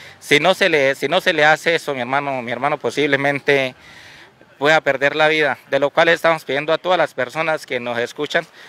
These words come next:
necesitamos A positivo, B positivo, O positivo. Las mujeres que quieran donar, que no hayan tenido hijos, para que nos sirvan para hacer las plaquetas, por favor, se los agradezco en el alma.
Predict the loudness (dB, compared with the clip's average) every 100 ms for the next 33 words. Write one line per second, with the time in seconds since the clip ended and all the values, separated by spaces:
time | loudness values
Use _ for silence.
0 | -12 0 0 4 4 2 0 0 0 -4
1 | -4 -2 -2 0 -4 -6 -4 0 0 0
2 | -2 -2 -6 -6 -4 -2 0 0 -2 -4
3 | -2 0 0 -2 -14 -20 0 2 2 2
4 | 4 4 2 2 -2 0 2 2 2 0
5 | 2 2 0 -10 _ -2 0 2 4 2
6 | 2 -4 -2 0 0 0 -2 -6 -2 0
7 | 0 0 -4 -2 0 0 2 2 0 -4
8 | -2 -2 0 -2 0 0 0 -8 -8 -8
9 | 0 2 2 0 0 0 4 2 0 -6
10 | -2 0 0 -4